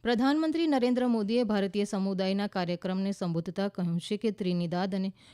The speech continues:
ટોબેગોમાં ભારતીય સમુદાયની યાત્રા હિંમત પર આધારિત છે.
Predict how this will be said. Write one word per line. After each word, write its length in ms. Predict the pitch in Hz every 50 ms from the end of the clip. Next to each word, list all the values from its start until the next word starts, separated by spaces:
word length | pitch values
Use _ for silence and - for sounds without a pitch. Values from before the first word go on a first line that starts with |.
| - _
ટોબેગોમાં 540 | - 196 185 190 196 185 214 220 220 214 208
ભારતીય 440 | 202 190 185 190 196 190 180 190 180
સમુદાયની 680 | - - 180 175 175 175 170 180 196 226 226 214 196 180
યાત્રા 340 | 180 160 156 - 170 170
હિંમત 360 | 185 180 220 226 214 185 156 - -
પર 140 | 160 156 175
આધારિત 460 | 175 170 - 175 156 147 160 156 147
છે. 300 | - - 185 160 151